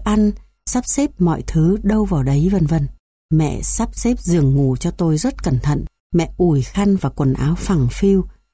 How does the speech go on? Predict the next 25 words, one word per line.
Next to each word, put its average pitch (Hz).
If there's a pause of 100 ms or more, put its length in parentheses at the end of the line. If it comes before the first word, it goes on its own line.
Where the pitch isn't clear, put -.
(140)
rồi 143
cho 196
vào 160
tủ 139
đúng 180
chỗ -
của 185
nó. 131 (680)
Những 214
việc 190
như 156
vậy, 143 (420)
dù 170
tôi 202
có 220
làm 156
mất 233
cả 151
buổi 143
trời 143
cũng 180
chưa 240
chắc 294
đã -
xong. 214